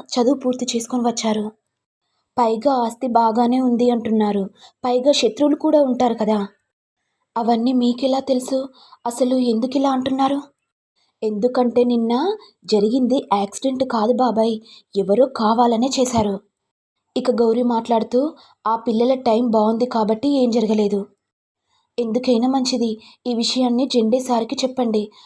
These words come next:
అప్పుడు ఆ పిల్లల్ని హెచ్చరిస్తాడు, పిల్లల పట్ల జాగ్రత్తగా ఉంటాడు. ఆ,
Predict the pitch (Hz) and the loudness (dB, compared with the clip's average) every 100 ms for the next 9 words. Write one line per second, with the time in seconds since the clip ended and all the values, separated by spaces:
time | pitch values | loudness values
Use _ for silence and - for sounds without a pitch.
0 | - - 220 233 262 262 262 233 240 233 | -20 -10 -6 -2 0 0 -2 -2 0 0
1 | 285 277 226 262 247 254 233 226 214 _ | 0 -2 0 0 -2 0 0 0 -6 _
2 | _ _ _ _ 254 226 254 254 240 277 | _ _ _ _ -4 0 -2 -2 -2 0
3 | 277 247 233 254 247 254 262 254 233 214 | 0 0 0 0 0 -2 -2 -2 -2 -4
4 | 214 _ - _ 226 | -6 _ -20 _ -2